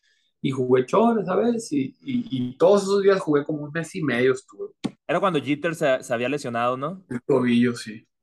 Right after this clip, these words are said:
Speaker 1: Y, pero ahí estaba ya. Pero yo estaba jugando porque se había lastimado el Jason Nix, ¿te acuerdas? Un,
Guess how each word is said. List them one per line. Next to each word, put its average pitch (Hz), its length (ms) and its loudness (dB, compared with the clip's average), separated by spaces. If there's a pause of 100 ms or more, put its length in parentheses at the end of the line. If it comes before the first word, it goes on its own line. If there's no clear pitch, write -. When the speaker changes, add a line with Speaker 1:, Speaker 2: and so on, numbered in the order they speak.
(560)
Speaker 1:
Y, 135 420 4
pero 135 160 2
ahí 160 60 2
estaba 190 380 2
ya. 202 200 -4 (1200)
Pero 160 200 0
yo 151 120 -2
estaba 165 220 0
jugando 160 320 -4
porque 147 220 -10
se 127 100 -8
había 117 140 -4
lastimado 117 480 -4
el 120 160 -2
Jason 120 480 -6
Nix, 110 320 -8
¿te 107 80 -8
acuerdas? 117 340 0
Un, 135 300 -10